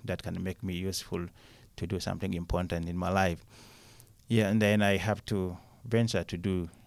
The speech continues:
jobs. I have to do some un-, unskilled jobs. I have to do unprofessional jobs, uh, what they term as survival jobs. <laughs> When, when we're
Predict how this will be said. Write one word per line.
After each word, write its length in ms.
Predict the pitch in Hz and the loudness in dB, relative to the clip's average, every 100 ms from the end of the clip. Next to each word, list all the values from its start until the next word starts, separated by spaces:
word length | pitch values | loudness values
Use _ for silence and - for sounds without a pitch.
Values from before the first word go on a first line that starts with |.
| - | -2
jobs. 460 | - 107 - - - - - - - - | 0 0 -4 -14 -16 -20 -20 -20 -20 -16
I 100 | - | -10
have 280 | 87 90 - | -6 -6 -8
to 80 | - | -10
do 340 | 92 92 90 | -4 -2 -2
some 460 | 87 87 85 82 85 - - - - - - - - - | -2 -2 -2 -4 -8 -16 -20 -20 -20 -20 -20 -20 -12 -8
un-, 240 | - - - | -8 -8 -2
unskilled 600 | 104 101 - 104 92 87 | 0 0 0 0 0 0
jobs. 380 | 85 87 85 - | -2 -2 -2 -6
I 60 | |
have 220 | 85 82 - | -6 -6 -6
to 300 | 87 85 85 - - - - | -6 -6 -10 -18 -20 -20 -12
do 80 | - | -8
unprofessional 680 | 92 87 87 101 101 104 95 | -8 -6 -6 -4 0 0 0
jobs, 540 | 82 82 80 82 - - - - - - - | -2 -2 -2 -4 -10 -18 -20 -20 -20 -16 -8
uh, 480 | 90 87 87 - - - - - - - | -6 -6 -6 -8 -10 -14 -20 -20 -20 -10
what 200 | 98 107 | -2 0
they 100 | 95 | -2
term 440 | - 110 92 82 - | 0 2 4 2 0
as 380 | 87 85 82 - - - - - | -2 -2 -4 -12 -20 -20 -20 -16
survival 600 | - 117 110 113 113 101 | -2 2 6 8 8 6
jobs. 480 | 87 90 82 - - - | 6 4 4 0 -8 -10
<laughs> 40 | - - - 104 190 117 - 120 | -10 -2 0 0 0 -2 0 0
When, 120 | 110 92 | 0 0
when 260 | 104 98 | 2 2
we're 260 | 90 87 | 2 0